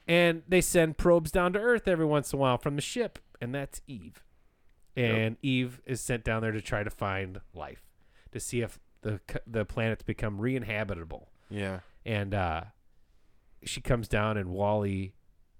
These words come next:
Speaker 1: falls in love with her, essentially. He's lonely. He finally sees, for the first time ever, he sees somebody else. You know what I mean? He
Speaker 2: The shocking thing about that film to me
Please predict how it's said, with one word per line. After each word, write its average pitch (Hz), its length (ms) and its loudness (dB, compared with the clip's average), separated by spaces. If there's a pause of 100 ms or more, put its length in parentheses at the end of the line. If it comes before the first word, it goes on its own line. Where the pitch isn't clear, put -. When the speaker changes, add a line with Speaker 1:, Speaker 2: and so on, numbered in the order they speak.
(420)
Speaker 1:
falls 107 360 -2
in 104 80 -6
love 139 160 -2
with 160 140 -6
her, 80 140 -4
essentially. 82 520 -8
He's 104 240 -4
lonely. 107 580 -6
He 107 200 -6
finally 117 440 -4
sees, - 380 -6
for 131 120 -4
the 117 80 -4
first - 300 -2
time 156 240 0
ever, 120 360 0
he 113 140 -4
sees 113 320 -2
somebody 98 520 -2
else. - 420 -8 (560)
You 101 120 -4
know 98 80 -4
what 95 100 -4
I 95 80 -6
mean? 98 280 -8
He 107 200 -6 (500)
Speaker 2:
The 90 120 0
shocking 117 560 6
thing 104 260 0
about 85 320 2
that 78 220 0
film 67 380 -8
to - 120 -12
me 52 280 -12